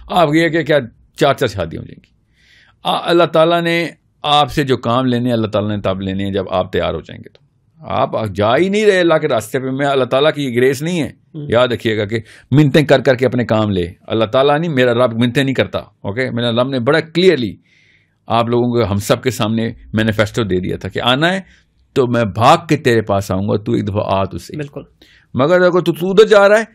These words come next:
Speaker 1: तो याद रखें, तेरी रस्सी दराज भी मैं ही करूंगा।
Speaker 2: हम्म।
Speaker 1: अब जिस लोगों को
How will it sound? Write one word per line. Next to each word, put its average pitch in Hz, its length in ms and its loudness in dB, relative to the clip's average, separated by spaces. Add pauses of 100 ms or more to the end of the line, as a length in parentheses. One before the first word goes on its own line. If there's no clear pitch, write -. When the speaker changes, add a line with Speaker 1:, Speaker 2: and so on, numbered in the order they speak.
(260)
Speaker 1:
तो 147 60 0
याद 147 320 4
रखें, 151 320 -2
तेरी 143 200 0
रस्सी 120 280 0
दराज 117 280 2
भी 113 80 0
मैं 107 160 0
ही 101 80 -2
करूंगा। - 600 -10
Speaker 2:
हम्म। 123 120 -14 (560)
Speaker 1:
अब 147 360 -2 (120)
जिस 143 400 0
लोगों 151 480 2
को 139 480 4